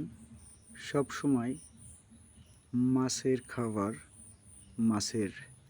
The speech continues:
আহ, মাছ, আহ, প্রচুর পরিমাণে পরিবহন করা হয় এখান দিয়ে, নৌকায় করে অথবা ট্রলারে করে। তো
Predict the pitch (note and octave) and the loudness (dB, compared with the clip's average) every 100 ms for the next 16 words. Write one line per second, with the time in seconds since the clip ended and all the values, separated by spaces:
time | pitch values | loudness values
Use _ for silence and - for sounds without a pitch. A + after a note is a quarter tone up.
0 | - - - - - - - - - A2 | -20 -20 -20 -20 -20 -20 -20 -20 -10 -4
1 | A2 A2+ A2 G2 A2+ - - - - - | 0 2 4 2 0 -4 -10 -18 -20 -20
2 | - - - _ - - - - - - | -20 -20 -20 _ -20 -20 -20 -20 -20 -20
3 | - - - - - - A2 G#2+ - C3+ | -20 -20 -20 -20 -20 -14 -10 -10 -2 -2
4 | C3 C3+ B2 A#2+ A2+ A2 G#2 G2 - - | 0 0 0 0 2 2 4 2 0 -10
5 | - - - A#2 A2+ G2 A2 A2 A#2 G#2+ | -20 -10 -4 0 0 -2 -4 -2 -2 -2
6 | F#2+ F#2 G#2+ G2+ F#2 F#2 G#2 A2+ E3 - | -4 -2 -2 -4 -4 -4 -2 -6 -6 -10
7 | - - F2+ G2+ G2 F#2+ G2+ A2 D3+ - | -16 -4 -4 -2 -4 -4 -6 -8 -10 -18
8 | - - - _ - G#2+ A#2 A2+ G#2 G2+ | -20 -20 -20 _ -14 -8 -4 -4 -2 -2
9 | G2 G#2 G#2 A#2 D#3 - - - - _ | -2 -4 -2 -4 -4 -10 -20 -20 -20 _
10 | - - - - - - - | -20 -20 -20 -20 -20 -12 -6